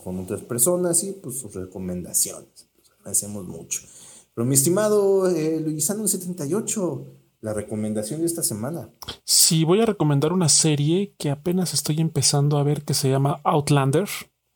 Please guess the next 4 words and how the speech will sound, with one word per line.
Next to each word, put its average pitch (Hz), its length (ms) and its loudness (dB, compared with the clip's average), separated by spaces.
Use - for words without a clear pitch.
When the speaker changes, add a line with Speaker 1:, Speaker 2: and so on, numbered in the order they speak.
Speaker 2:
Está 156 760 2
en 160 460 4
Star 143 420 2
Plus. - 720 -2